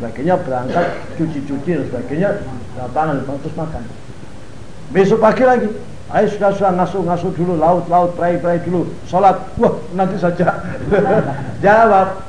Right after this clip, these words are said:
"Nanti saja." Lah kemarin, "Mari makan." "Oh ya, iya, nggak pakai nanti." Setelah sekali kan, "Mari sholat dulu, habis sholat makan." "Wah, nanti saja, masih jam berapa?" Loh, kok aneh jawabannya, mengapa? Padahal orang-orang Islam.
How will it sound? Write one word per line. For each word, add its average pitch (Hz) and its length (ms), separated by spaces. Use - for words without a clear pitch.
"Nanti 175 320
saja." 156 400
Lah 175 160
kemarin, 220 480
"Mari 220 240
makan." 214 280
"Oh 202 80
ya, 170 560
iya, 262 400
nggak 202 80
pakai 233 240
nanti." 220 320
Setelah 220 320
sekali 226 320
kan, 226 240
"Mari 220 240
sholat 185 240
dulu, 143 240
habis - 240
sholat 160 160
makan." 160 320
"Wah, 208 120
nanti 170 320
saja, 160 240
masih 147 240
jam 131 160
berapa?" 127 320
Loh, 151 160
kok - 160
aneh 220 480
jawabannya, 151 560
mengapa? 214 320
Padahal 135 400
orang-orang 151 400
Islam. 107 240